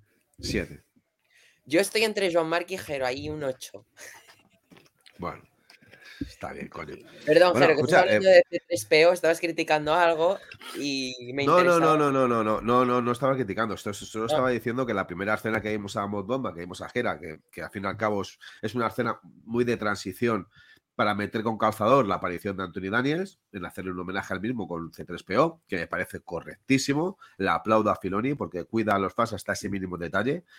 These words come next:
Speaker 1: Eh, recordar que, eh, hasta C tres P O tiene muchísima gente que le adora y, y bueno, por, por esa, yo, yo,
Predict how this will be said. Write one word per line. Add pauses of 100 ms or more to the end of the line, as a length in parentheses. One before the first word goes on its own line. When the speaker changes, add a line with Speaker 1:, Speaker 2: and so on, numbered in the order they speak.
(420)
Speaker 1:
Eh,
recordar
que,
eh, (180)
hasta
C
tres
P
O
tiene
muchísima
gente
que
le
adora (720)
y,
y
bueno,
por,
por
esa,
yo,
yo,